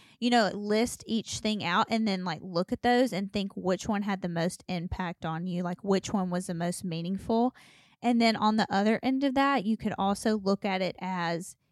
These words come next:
if I don't get this specific love language, like, if I don't get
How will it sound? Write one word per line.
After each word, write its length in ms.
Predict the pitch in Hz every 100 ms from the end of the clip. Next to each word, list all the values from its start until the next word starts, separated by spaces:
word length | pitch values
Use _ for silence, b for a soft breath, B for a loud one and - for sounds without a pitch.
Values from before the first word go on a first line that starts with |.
| _
if 220 | - 214 214
I 120 | 202
don't 560 | 196 190 190 208 208
get 300 | 190 190 196 - _ -
this 240 | 208 202
specific 840 | - - 220 - 202 202 202 - - _ -
love 640 | 214 196 175 180 208 220
language, 760 | 226 226 226 247 254 254 - -
like, 280 | 202 185 185
if 120 | 202
I 80 | 190
don't 240 | 190 190
get 120 | 196